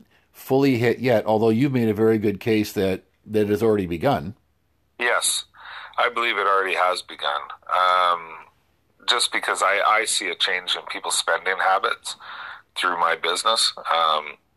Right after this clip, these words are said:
Speaker 2: and, uh, I mean, the rece-, the, uh, the, the high, uh,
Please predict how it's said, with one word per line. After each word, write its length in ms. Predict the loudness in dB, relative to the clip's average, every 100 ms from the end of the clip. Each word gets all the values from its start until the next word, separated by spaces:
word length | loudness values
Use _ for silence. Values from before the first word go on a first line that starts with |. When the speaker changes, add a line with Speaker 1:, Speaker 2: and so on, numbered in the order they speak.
| _ -20 _ _ -2
Speaker 2:
and, 500 | 0 2 0 0 0
uh, 520 | 2 2 2 2 0
I 160 | 0 0
mean, 140 | 0 0
the 60 |
rece-, 460 | 0 2 0 0 -4
the, 340 | -4 -2 0
uh, 200 | 2 0 -2
the, 180 | -4 -6 -8 -14 -10 -10 -10 -10 -2
the 200 | 2 4
high, 460 | 4 4 4 2 -2 -8 -6
uh, 140 | -2